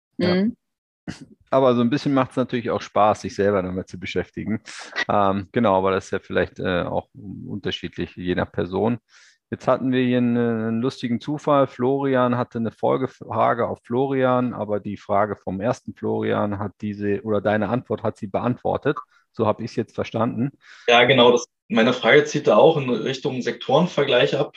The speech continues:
Speaker 3: Also, ähm, wenn ich jetzt mal aus der Aktienwelt, äh, aus dem Investment das übernehme auf, äh, Startups oder, äh, Venture Capital, äh, eine Art, äh, Screening, einen Sektorvergleich, äh, ob es irgendwie eine Art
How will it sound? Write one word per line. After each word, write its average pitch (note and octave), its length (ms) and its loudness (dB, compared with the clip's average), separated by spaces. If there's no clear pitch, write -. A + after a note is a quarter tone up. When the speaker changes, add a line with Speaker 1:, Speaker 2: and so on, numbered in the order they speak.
Speaker 3:
Also, A2+ 720 2
ähm, A2+ 600 6
wenn A2+ 140 -2
ich B2+ 120 -6
jetzt A2+ 200 0
mal A#2+ 160 0
aus - 600 -4
der A#2 140 2
Aktienwelt, C3+ 720 2
äh, A#2 100 0
aus B2+ 320 -4
dem B2+ 260 -8
Investment C3+ 800 2
das - 200 0
übernehme D#3+ 680 6
auf, - 360 0
äh, - 180 0
Startups C#3+ 540 4
oder, B2 460 0
äh, - 80 -4
Venture A#2 680 4
Capital, C#3 680 0
äh, - 100 -6
eine A#2+ 240 2
Art, A#2+ 440 0
äh, A#2 340 2
Screening, D#3 800 -2
einen B2 220 -4
Sektorvergleich, C3+ 1080 0
äh, B2 280 2
ob - 260 2
es - 120 -8
irgendwie B2 200 -4
eine B2 140 2
Art - 200 -2